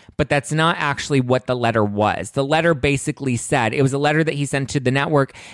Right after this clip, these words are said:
and to the production companies that produce Real Housewives of Beverly Hills saying,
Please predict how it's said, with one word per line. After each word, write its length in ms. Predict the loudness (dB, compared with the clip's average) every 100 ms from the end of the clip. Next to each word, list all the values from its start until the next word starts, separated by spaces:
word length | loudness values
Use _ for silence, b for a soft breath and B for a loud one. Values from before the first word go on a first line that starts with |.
| -2
and 260 | 0 0 2
to 180 | 2
the 640 | 2 0 0 0 -2 -8 -14 -4
production 480 | 0 0 -2 -2 0
companies 580 | 0 0 0 0 -2 B B -6
that 220 | -4 -2
produce 520 | 0 2 2 -2 -8 b b _
Real 180 | 2 2
Housewives 380 | 2 2 0 2
of 80 | 2
Beverly 320 | 2 2 2
Hills 260 | 2 2
saying, 400 | 2 0 0 -2